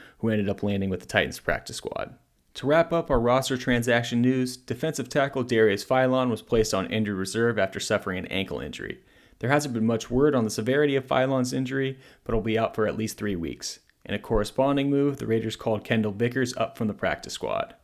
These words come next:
When Carl Nassib became the first active N F L player to come out as gay, he did so with an even bigger message. In addition to his public statement, Nassib donated a hundred thousand dollars of his own money to the Trevor Project,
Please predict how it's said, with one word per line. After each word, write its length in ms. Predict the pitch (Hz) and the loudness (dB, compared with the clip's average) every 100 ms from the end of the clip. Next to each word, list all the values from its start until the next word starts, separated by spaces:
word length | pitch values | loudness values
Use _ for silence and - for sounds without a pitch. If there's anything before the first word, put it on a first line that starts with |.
| - | -10
When 160 | - 104 | -2 2
Carl 240 | 143 160 | 4 6
Nassib 340 | 151 123 123 110 | 6 6 6 2
became 300 | 98 110 98 | 0 0 0
the 80 | 90 | 0
first 340 | - 101 - - | 0 0 0 -2
active 360 | 95 - 87 | -2 -2 -4
N 120 | 76 | -2
F 160 | 92 - | -2 0
L 120 | 80 | 0
player 320 | 90 90 90 | 2 2 2
to 60 | 90 | 0
come 220 | - 101 | -2 0
out 160 | 95 87 | 0 -2
as 80 | - | -2
gay, 400 | 110 107 107 - | 0 2 0 -4
he 140 | 107 | -2
did 180 | 104 123 | 2 4
so 140 | - | 4
with 140 | 104 101 | 2 2
an 100 | 107 | 0
even 180 | 101 95 | 0 0
bigger 240 | 101 87 | -2 -2
message. 480 | 78 - - - - - - _ - | -4 -6 -8 -12 -16 -20 -20 _ -4
In 100 | 113 | 0
addition 320 | 117 160 165 | 2 2 2
to 60 | 147 | 2
his 100 | 131 | 2
public 320 | 127 131 117 | 6 6 4
statement, 520 | - 104 92 98 - - | 2 0 0 -4 -4 -2
Nassib 380 | 98 104 104 | -2 0 -2
donated 300 | 92 107 104 | 0 0 0
a 60 | 92 | -2
hundred 260 | 110 113 104 | 0 0 4
thousand 300 | 107 104 104 | 4 4 0
dollars 260 | 98 104 | 0 0
of 80 | 101 | -2
his 140 | 101 | -2
own 260 | 110 135 127 | 2 4 6
money 260 | 117 113 110 | 6 4 2
to 120 | 113 | 0
the 80 | 101 | 0
Trevor 280 | - 104 | 2 2
Project, 520 | 92 - 57 - - | 0 -2 -2 -6 -10